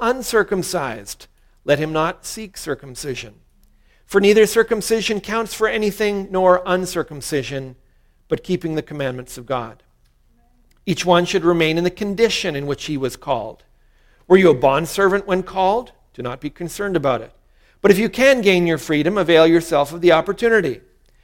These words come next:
For he who is called in the Lord as a bondservant is a freedman of the Lord. Likewise, he who is free when called is a bondservant of Christ. You were bought with a price.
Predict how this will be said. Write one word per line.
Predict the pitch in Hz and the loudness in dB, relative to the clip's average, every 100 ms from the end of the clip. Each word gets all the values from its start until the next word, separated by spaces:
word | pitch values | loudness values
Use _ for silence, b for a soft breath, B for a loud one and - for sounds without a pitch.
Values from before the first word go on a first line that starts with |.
| _ _ | _ _
For | - 185 | 2 2
he | 208 | 2
who | 247 269 | -4 -4
is | 262 | -6
called | - 226 220 214 | -4 2 2 2
in | 220 | 0
the | 214 | 0
Lord | 196 190 185 | 2 2 2
as | 185 | -2
a | |
bondservant | 151 190 220 220 - 151 143 151 160 - | -4 -4 -4 -6 -6 -4 -4 -6 -10 -4
is | 147 151 143 - 151 | -2 -2 -4 -10 -12
a | |
freedman | - 196 202 143 127 120 127 _ _ - | -12 -10 -10 -8 -10 -10 -12 _ _ -10
of | 127 120 | -10 -6
the | |
Lord. | 147 160 139 117 - _ _ _ _ _ _ _ _ | 2 4 4 0 -12 _ _ _ _ _ _ _ _
Likewise, | 143 156 151 135 127 180 185 | 2 4 2 -2 0 -2 -2
he | 180 | 2
who | 180 | 2
is | 156 - | 2 -2
free | 240 226 | -6 -2
when | 190 165 | -2 -2
called | 156 147 175 | 0 2 4
is | 185 | 0
a | 190 | -4
bondservant | 202 226 208 180 175 185 | -4 -4 -4 -4 -2 -4
of | 190 | -8
Christ. | - 214 180 123 - - _ _ _ _ _ _ | -4 -2 -2 -4 -12 -16 _ _ _ _ _ _
You | 190 | 6
were | |
bought | 180 170 190 202 | 6 6 2 2
with | 185 | 0
a | |
price. | - 202 170 120 - - | 0 4 4 2 -6 -14